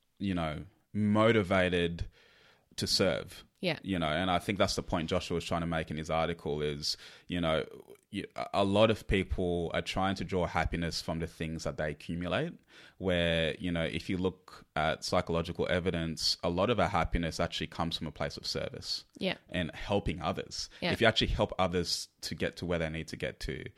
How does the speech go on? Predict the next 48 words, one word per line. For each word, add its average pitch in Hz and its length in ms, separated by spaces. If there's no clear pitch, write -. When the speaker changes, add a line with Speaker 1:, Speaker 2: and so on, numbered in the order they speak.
Speaker 1:
uh, 82 160
what 101 180
that 92 160
does 87 180
for - 160
your 82 160
internal 87 760
happiness 76 480
is 71 80
quite - 480
monumental 78 640
as 71 140
well. 78 340
So 101 160
I 98 120
think, 92 540
uh, 87 300
for 98 120
those 107 240
of 98 80
you 98 140
who 98 80
are 90 120
asking 87 400
this 101 180
question, 147 460
there's 143 180
a 120 60
few 123 220
different 117 260
ways 98 160
to 95 60
look 90 200
at 101 140
it. 190 120
Um, 98 340
I 113 180
like 123 240
to - 80
look 104 180
at 92 100
it - 200
based 92 280
on 87 400
your 92 140
own 90 180
internal 85 340
values, 85 640